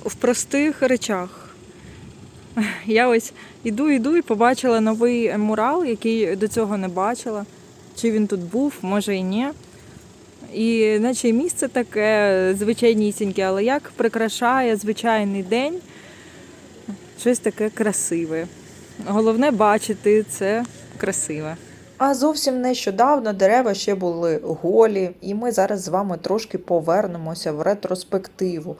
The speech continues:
бо я ж не показала, як цікаво можна провести дозвілля тут, в Тирані. І я зараз не тільки про годування вуличних котиків. Це, звісно, в мене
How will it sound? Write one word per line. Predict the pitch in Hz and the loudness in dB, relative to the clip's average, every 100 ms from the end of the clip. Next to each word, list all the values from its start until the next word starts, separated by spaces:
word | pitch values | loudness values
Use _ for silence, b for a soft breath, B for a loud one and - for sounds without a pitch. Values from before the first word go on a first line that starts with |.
| B B B | B B B
бо | 165 180 | 2 2
я | 196 233 | 2 0
ж | 247 190 | -2 -4
не | 180 | -4
показала, | 170 160 170 175 208 240 185 | -6 -6 -2 0 0 0 0
як | 160 185 - | 0 -2 -6
цікаво | - 151 185 233 196 | -10 -4 -2 -2 -2
можна | 165 175 208 202 | -2 -2 -4 -4
провести | 185 160 147 151 202 - 185 | -4 -4 -2 -2 -2 -4 -6
дозвілля | 160 156 151 151 196 190 | -4 -6 -6 -6 -4 -4
тут, | 180 170 190 | -4 -4 -6
в | - | -8
Тирані. | - 190 160 156 135 - B B B | -2 0 0 -4 -8 -14 B B B
І | 247 277 | 0 0
я | 240 190 226 | 0 0 0
зараз | 226 220 208 196 | 4 4 2 -2
не | 185 | -4
тільки | 185 165 160 - | -4 -6 -6 -8
про | 156 175 196 202 | -4 0 0 0
годування | 170 156 147 156 185 180 165 | -2 -2 -2 -2 -2 -4 -8
вуличних | 160 156 160 160 - 170 175 | -8 -8 -6 -8 -8 -10 -8
котиків. | - 151 147 - 139 - B B B B | -2 -2 -2 -6 -10 -10 B B B B
Це, | - 202 226 - | 0 2 2 0
звісно, | 156 156 175 - 170 | -8 -10 -8 -6 -6
в | 151 | -6
мене | 151 156 151 147 | -8 -6 -6 -6